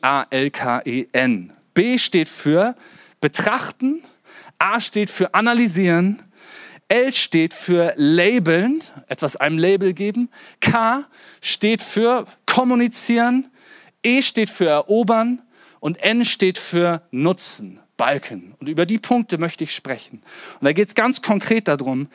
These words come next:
das anzupacken. Mein erster Punkt ist, wenn ich in diesem Bereich wachsen möchte, lernen möchte, wie ich den alten Menschen ausziehe und den neuen anziehe, fängt das an mit dem Betrachten oder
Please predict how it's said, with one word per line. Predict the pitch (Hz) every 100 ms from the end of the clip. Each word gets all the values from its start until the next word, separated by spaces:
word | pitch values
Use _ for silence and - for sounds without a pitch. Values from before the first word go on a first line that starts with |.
| - - -
das | - -
anzupacken. | 175 196 - - 127 104 - -
Mein | 147
erster | 220 269 -
Punkt | 247 214 196 180
ist, | 117 - - - - - - - - _ _ _
wenn | 220 262
ich | 277 226
in | 220
diesem | 240 240
Bereich | 214 208 202 175
wachsen | 185 - 143
möchte, | 110 98 - 131
lernen | 208 254 262
möchte, | 254 233 214
wie | 202
ich | 190
den | 202
alten | 180 208 175
Menschen | 190 208 - -
ausziehe | 196 190 - - 160
und | 143
den | 151
neuen | 151 160
anziehe, | 117 143 147 - 110 - - -
fängt | - 226 240
das | 208 180
an | 170 185 175
mit | 175
dem | 170 170 160 - _ _
Betrachten | 170 170 - - 196 - - - 95 - - -
oder | 120 92